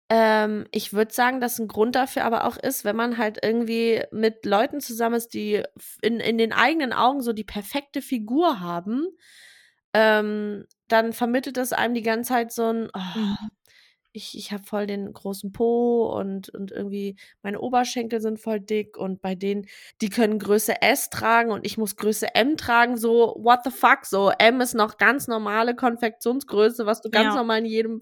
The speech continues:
Speaker 1: fucking Laden kaufen kannst und ich sitz da und mach mir Sorgen darüber, dass ich nur eine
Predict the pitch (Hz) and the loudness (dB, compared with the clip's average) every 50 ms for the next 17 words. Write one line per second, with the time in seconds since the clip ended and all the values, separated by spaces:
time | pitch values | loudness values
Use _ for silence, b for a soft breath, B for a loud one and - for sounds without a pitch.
0 | - - - - - - - 370 330 330 311 302 330 339 302 277 - - 247 226 | -12 -6 0 0 0 2 2 -2 0 2 2 2 2 2 0 -2 2 4 4 4
1 | 226 233 254 240 - - 247 247 277 339 - - 220 220 - 320 - - 247 220 | 4 0 -6 -8 -2 0 0 0 0 -4 -6 -6 -4 -2 -2 -4 -4 -4 -6 -8
2 | 226 - - 214 214 240 254 240 233 247 247 240 226 214 214 208 226 285 277 262 | -6 -2 2 2 2 2 2 2 0 0 0 0 -2 0 2 2 2 2 0 -2
3 | 240 240 226 220 226 - 226 220 - 240 233 233 220 | -2 0 -2 -2 -2 -4 -6 -6 -4 -2 0 0 0